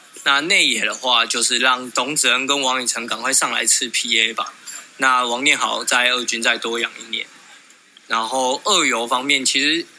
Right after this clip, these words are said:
下半季我们看到子婷有窜出来，王拔依旧是我们很稳定的一个游击手，正堂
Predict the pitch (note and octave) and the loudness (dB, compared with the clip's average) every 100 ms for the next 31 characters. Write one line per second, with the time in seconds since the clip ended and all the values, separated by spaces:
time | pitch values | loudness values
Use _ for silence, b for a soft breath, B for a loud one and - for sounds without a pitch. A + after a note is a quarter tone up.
0 | - - - F3 F3 D#3+ D#3 D#3+ B2 A2+ | -8 0 2 2 2 2 2 2 0 0
1 | C3+ C#3 - A#2 A2+ C3+ B2 B2 C#3 A#2 | 2 2 2 2 0 0 2 2 2 0
2 | - A2+ A2+ - - B B B - C#3+ | -2 -2 -6 -6 -14 B B B -2 -2
3 | F3+ D#3 D3 E3+ E3 D#3 E3 B2 A2+ A#2+ | 2 2 2 2 2 2 0 -2 -4 -2
4 | B2 D3 C3+ A#2 D3+ B2+ A#2 A2+ A2+ A#2+ | -2 -2 -2 0 -2 0 0 0 -4 -6
5 | F2 - A#2 - A#2 - B B B - | -8 -6 -4 -6 -8 -16 B B B -20
6 | - - - F3+ D3+ C3+ A2+ A2+ A#2+ | -6 0 2 2 0 2 2 0 -4